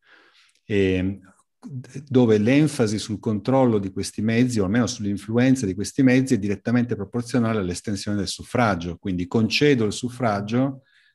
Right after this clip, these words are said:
ma lo concedo perché contemporaneamente so di poter plasmare,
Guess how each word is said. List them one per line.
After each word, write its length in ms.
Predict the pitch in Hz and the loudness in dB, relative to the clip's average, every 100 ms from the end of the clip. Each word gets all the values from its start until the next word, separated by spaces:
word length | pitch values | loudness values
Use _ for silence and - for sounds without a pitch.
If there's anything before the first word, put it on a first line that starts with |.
| _ _ | _ _
ma 120 | 107 | -2
lo 120 | 110 | 0
concedo 480 | 110 131 123 127 131 | 2 2 2 0 0
perché 220 | 120 101 98 | -2 -4 -2
contemporaneamente 1040 | 120 120 120 120 123 127 123 117 120 123 | -2 0 -2 -2 -2 0 0 -2 -4 -8
so 280 | - 110 107 | -6 -4 -4
di 140 | 107 | -6
poter 400 | 101 90 98 90 | -8 -6 -6 -4
plasmare, 840 | 113 107 107 98 95 95 101 104 | 0 0 2 0 0 -2 -2 -4